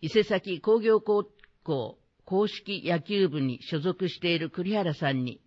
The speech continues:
マネージャーを始めたきっかけを聞きました。小学生の時に弟の野球の試合を見に行き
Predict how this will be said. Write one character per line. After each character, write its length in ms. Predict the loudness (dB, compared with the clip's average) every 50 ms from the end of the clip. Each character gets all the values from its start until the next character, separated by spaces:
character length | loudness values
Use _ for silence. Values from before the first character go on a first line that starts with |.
| _ _
マ 200 | -6 -4 -2 0
ネ 120 | 0 0 0
ー 60 | 0
ジ 100 | 2 2
ャ 120 | 4 4
ー 20 | 4
を 100 | 2 2
始 240 | 0 -2 -2 -2
め 100 | -4 -2
た 140 | -2 -2 -4
き 140 | -6 -6 -8
っ 20 | _
か 140 | -4 -4 -4
け 160 | -2 -2 -4
を 60 | -4
聞 180 | -4 -8 -10 -8
き 80 | -4
ま 140 | -2 -2 -2
し 180 | -4 -6 -10 -12
た。 160 | -12 -12 -12 _ _ _ _ _ _ _ _ _ _ _ _ _ _ _ _ _ _ _ _ _ _ _ _ _ _ _ -16
小 240 | -2 4 4 4 4
学 180 | 4 0 -4 -2
生 220 | 0 2 2 4
の 140 | 2 0 0
時 340 | 0 -2 -2 -2 -2 -2 -2
に 160 | -2 -4 -6 _ _ _ _ _ _ _
弟 320 | -4 0 4 6 4 6 4 2 0
の 100 | 2 4
野 220 | 4 4 4 4
球 180 | 2 2 2 2
の 160 | 2 0 -2
試 380 | -2 0 2 2 4 6 4 4
合 60 | 4
を 20 |
見 160 | 2 2 2
に 180 | 2 2 2 0
行 100 | 0 -2
き 280 | -6 -10 -10 -10 -10